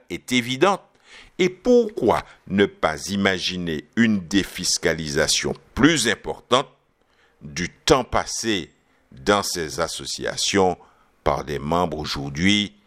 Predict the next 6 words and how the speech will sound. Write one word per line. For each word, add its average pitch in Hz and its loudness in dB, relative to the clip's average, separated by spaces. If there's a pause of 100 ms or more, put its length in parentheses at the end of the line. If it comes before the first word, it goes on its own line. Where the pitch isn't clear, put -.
(240)
qui 71 -12
donnent 90 2
tout 101 2
leur 95 2
temps, 120 2 (520)
gratuitement ? - -2